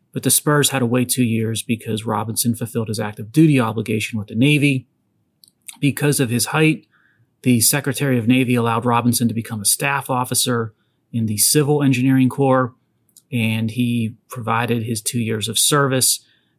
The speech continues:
at the Naval Submarine Base in Georgia.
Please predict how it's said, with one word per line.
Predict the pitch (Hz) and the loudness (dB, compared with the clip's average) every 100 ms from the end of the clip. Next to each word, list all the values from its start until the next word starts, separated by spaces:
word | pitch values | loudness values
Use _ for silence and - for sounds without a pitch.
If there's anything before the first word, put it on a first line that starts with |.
| - | -8
at | 113 | -6
the | - 113 | -2 0
Naval | 110 117 110 113 | 2 2 0 -2
Submarine | 104 - 120 113 110 113 | -2 -2 0 -2 -2 -2
Base | 107 110 104 | -2 -4 -4
in | 104 101 | -6 -4
Georgia. | 135 139 131 127 117 | 0 2 2 2 0